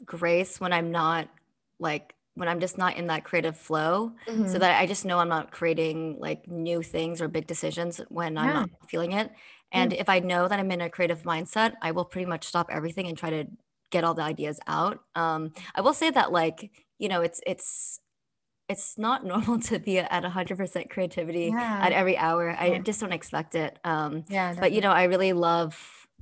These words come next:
Speaker 1: like, watching a lot of, uh,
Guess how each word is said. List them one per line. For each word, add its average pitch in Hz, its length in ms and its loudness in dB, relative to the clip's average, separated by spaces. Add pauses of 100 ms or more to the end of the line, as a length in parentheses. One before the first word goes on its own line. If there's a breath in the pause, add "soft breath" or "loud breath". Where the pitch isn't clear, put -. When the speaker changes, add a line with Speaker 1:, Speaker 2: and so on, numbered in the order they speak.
Speaker 1:
like, 156 440 -6 (680)
watching 175 420 -2
a 170 60 -2
lot 165 220 2
of, 160 220 -4 (200)
uh, 139 340 -4